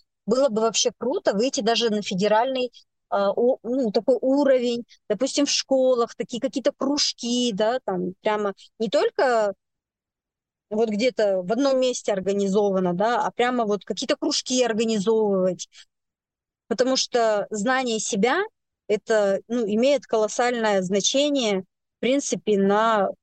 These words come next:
нашу нацию, да, если уж на то пошло. Все знают, что есть коллективное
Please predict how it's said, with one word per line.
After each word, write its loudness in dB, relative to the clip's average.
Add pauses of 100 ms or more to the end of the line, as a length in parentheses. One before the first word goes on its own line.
(140)
нашу 0
нацию, 0 (220)
да, 2
если 0
уж 0
на 0
то 2
пошло. 0 (240)
Все 0
знают, 2
что -2
есть 0
коллективное 0